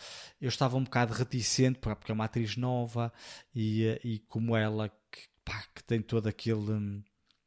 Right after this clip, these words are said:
as cenas dramáticas é tudo com ela, não é? Que ela que não tem a mãe com ela, não é? Ela que tá à procura da mãe. Ah, claro que existe ali uma outra situação, tipo, "Hum, será que uma, uma miúda, eh, desta idade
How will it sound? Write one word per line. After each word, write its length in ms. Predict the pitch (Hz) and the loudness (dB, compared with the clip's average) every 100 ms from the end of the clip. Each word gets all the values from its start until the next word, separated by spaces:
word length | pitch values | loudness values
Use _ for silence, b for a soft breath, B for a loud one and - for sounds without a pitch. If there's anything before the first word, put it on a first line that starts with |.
| _ - b b - _ - | _ -20 b b -20 _ -2
as 100 | 143 | 4
cenas 240 | 156 139 | 4 6
dramáticas 560 | 123 127 127 131 - 139 | 4 4 4 2 0 0
é 60 | |
tudo 140 | 143 135 | 0 0
com 140 | 170 | 2
ela, 100 | 151 | 2
não 100 | 127 | 2
é? 120 | 113 123 | -2 -4
Que 120 | - | -2
ela 120 | 117 | -2
que 420 | - - _ - | -4 -20 _ -4
não 60 | 127 | -2
tem 120 | 135 | 0
a 40 | 139 | 0
mãe 160 | 131 | 0
com 140 | 120 143 | 0 0
ela, 180 | 117 | 0
não 80 | 110 | -2
é? 40 | 107 | -2
Ela 120 | 107 | -4
que 60 | |
tá 80 | 104 | -2
à 40 | 117 | -2
procura 300 | 123 131 127 | -2 0 0
da 100 | 127 | 2
mãe. 280 | 127 139 139 B B B B - | 0 -2 -4 B B B B 0
Ah, 420 | 127 131 131 131 - | 6 8 8 4 4
claro 200 | 139 139 | 2 4
que 80 | 139 | 2
existe 280 | 131 127 139 | 0 0 2
ali 140 | 135 | 4
uma 120 | 139 | 4
outra 200 | 127 131 | 2 0
situação, 640 | 123 135 139 - 139 135 | -2 0 0 2 4 4
tipo, 380 | 123 127 - 117 120 | 2 -2 -2 -6 -6
"Hum, 320 | 160 156 147 - b b b | -8 -8 -8 -10 b b b
será 340 | - - 135 131 | -8 -2 0 0
que 500 | - 135 131 123 117 b b b - | -2 -2 0 0 -4 b b b -6
uma, 380 | 117 117 113 | -2 0 0
uma 240 | 123 117 117 | 0 -2 -2
miúda, 680 | 120 127 131 120 117 113 - | 2 6 6 4 2 0 -4
eh, 180 | - - - _ _ _ - | -10 -10 -14 _ _ _ -8
desta 360 | 123 120 - | 0 0 2
idade 680 | 120 113 120 117 107 113 | 0 4 4 4 0 -4